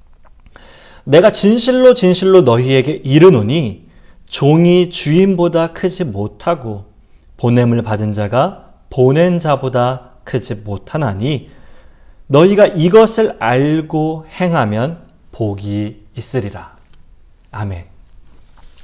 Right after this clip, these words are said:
할렐루야. 오늘도 예배의 자리에 나오신 여러분을 진심으로 환영하고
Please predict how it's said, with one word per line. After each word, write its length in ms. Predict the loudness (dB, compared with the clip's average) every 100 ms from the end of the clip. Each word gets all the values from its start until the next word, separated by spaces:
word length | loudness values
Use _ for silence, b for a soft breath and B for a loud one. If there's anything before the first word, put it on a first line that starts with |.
| b b b b b
할렐루야. 720 | 4 6 6 6 4 2 -2
오늘도 320 | -4 -2 0
예배의 340 | 2 4 4 4
자리에 240 | 2 0
나오신 380 | 0 0 -2 -6
여러분을 680 | -6 -4 -2 0 -2 -4 -14
진심으로 540 | -12 -10 -10 -12 -10
환영하고 1040 | -6 -2 -2 -4 -8 -6 -4 -4 -6 -20